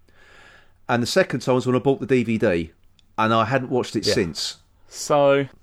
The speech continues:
Speaker 2: yeah, I mean, probably the previous time I saw the Space Museum was, was just before I gave you the D V D <laughs> from U K Gold.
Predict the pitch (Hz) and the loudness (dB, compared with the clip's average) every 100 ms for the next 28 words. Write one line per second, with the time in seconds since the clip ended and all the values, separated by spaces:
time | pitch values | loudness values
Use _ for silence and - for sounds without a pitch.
0 | - - 151 - 120 113 117 185 131 123 | -18 -4 -4 -2 -4 -6 -4 -4 -2 -4
1 | 160 139 117 - 117 101 107 - 90 90 | -2 -2 -4 -8 -8 -6 -8 -8 -10 -10
2 | - 92 90 95 90 - 92 95 92 92 | -10 -10 -10 -10 -10 -12 -12 -12 -12 -14
3 | - - - 107 - - 131 - 123 98 | -18 -20 -16 -14 -12 -10 -10 -6 -6 -6
4 | 110 - 117 107 101 95 98 101 98 98 | -8 -10 -10 -10 -10 -10 -10 -8 -6 -4
5 | 330 104 392 - 381 - 349 - 349 - | -4 -2 -2 -4 -6 -4 -6 -6 -8 -6
6 | 302 - 311 - | -8 -8 -8 -8